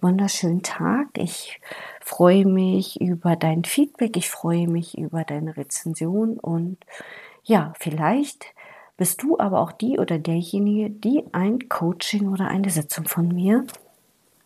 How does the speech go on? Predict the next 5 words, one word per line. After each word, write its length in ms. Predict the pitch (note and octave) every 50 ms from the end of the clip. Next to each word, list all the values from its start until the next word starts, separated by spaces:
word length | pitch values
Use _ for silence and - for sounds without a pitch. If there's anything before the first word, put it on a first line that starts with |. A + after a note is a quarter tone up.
| _ _ - - -
gratis 460 | - - - B2 C3 - C#3+ - -
bekommt 720 | - D#3 - - - - C#3 D3 G#3 C#4+ C#4 - - -
anlässlich 680 | - C#3 D#3 E3 D#3+ F#3+ G3+ - - - D#4+ E4+ - - -
meines 380 | D3+ C#3 C3+ - G#3 - -
Geburtstages. 1040 | - E4+ - G3+ A#2+ - - - - - C#3+ D3 D3+ - B2+ D#3 D#3 - - - -